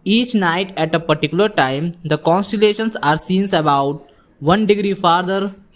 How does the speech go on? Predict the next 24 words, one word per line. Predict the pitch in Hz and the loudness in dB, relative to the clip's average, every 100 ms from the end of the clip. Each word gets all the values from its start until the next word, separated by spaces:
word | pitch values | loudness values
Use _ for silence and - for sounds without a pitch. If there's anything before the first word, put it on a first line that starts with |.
| _ _ _ 156 | _ _ _ 0
to | 151 | 0
the | 147 | 2
west. | 147 123 101 - - - - _ - - - _ - | 0 -2 -6 -14 -10 -10 -10 _ -18 -18 -20 _ -6
In | 160 | 0
other | 160 151 147 | 0 2 0
words, | 139 208 - - - - _ _ - | 0 -2 -4 -6 -6 -8 _ _ -4
stars | 165 202 175 262 | -2 2 2 2
rise | 214 185 226 - | 2 0 -2 -4
or | 170 | -2
set | 175 - 160 160 | -2 0 0 0
four | - 196 202 | 2 2 2
minutes | 185 190 190 143 | -2 -4 -4 -4
earlier | 151 147 156 156 - _ | -2 0 0 -2 -8 _
each | 143 143 147 | -4 -4 -4
night. | 131 90 - - - - - - _ - - - | -8 -8 -8 -6 -6 -8 -14 -18 _ -20 -20 -4
On | 175 | 0
March | 175 165 233 - | 2 2 0 -2
twenty-one, | 185 170 190 165 139 190 - - - _ _ _ | -2 0 0 -2 -4 -6 -8 -12 -14 _ _ _
the | 156 156 | 0 0
sun | - 196 208 | 2 2 2
is | 190 196 - | 2 0 2
at | 160 165 175 | 2 2 2
right | 165 147 170 - - | 0 2 0 -4 -6
ascension | 151 151 143 135 117 117 | -2 -2 -2 -6 -8 -10